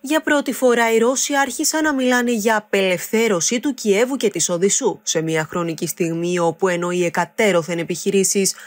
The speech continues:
θα έπρεπε να σταματήσουν λόγω καιρικών συνθήκων, καθώς ο χειμώνας στην Ουκρανική στέπα είναι ιδιαίτερα βαρύς, εν τούτης η στρατιωτική πίεση της Ρωσίας μεγαλώνει καθημερινά.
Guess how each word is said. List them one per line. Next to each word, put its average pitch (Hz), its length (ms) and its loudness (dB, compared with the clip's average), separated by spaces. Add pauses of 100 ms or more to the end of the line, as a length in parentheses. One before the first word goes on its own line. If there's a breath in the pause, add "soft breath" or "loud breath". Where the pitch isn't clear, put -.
(120)
θα - 120 -2
έπρεπε 165 380 0
να 165 100 0
σταματήσουν 165 840 -2
λόγω 165 320 0
καιρικών 170 500 -4
συνθήκων, 185 600 -2 (200 loud breath)
καθώς - 300 -6
ο 165 40 -4
χειμώνας 165 440 -4
στην 160 180 -6
Ουκρανική 160 500 -4
στέπα 170 420 0
είναι 165 200 -2
ιδιαίτερα 160 600 0
βαρύς, 202 360 0 (160 loud breath)
εν 302 240 -4
τούτης 262 500 0
η 302 80 -2
στρατιωτική 233 640 -2
πίεση 202 380 0
της 180 180 -4
Ρωσίας 185 500 0
μεγαλώνει 190 640 0
καθημερινά. 180 840 0